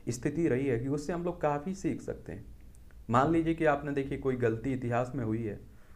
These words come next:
उसे सुधारा गया है, तो आप भी तो उससे सीख सकते हैं, ठीक है?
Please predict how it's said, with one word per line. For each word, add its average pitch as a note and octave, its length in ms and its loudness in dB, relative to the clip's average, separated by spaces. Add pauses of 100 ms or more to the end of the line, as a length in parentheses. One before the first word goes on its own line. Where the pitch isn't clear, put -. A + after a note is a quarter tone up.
उसे B2 260 2
सुधारा C#3+ 420 2
गया A2+ 180 0
है, - 160 -10 (340)
तो C#3+ 60 2
आप B2 220 4
भी G3 120 2
तो A3 160 2
उससे G#3 240 -2
सीख F3 220 -2
सकते D3+ 320 -6
हैं, C#3+ 220 -8 (540)
ठीक D3+ 140 2
है? C#4+ 180 2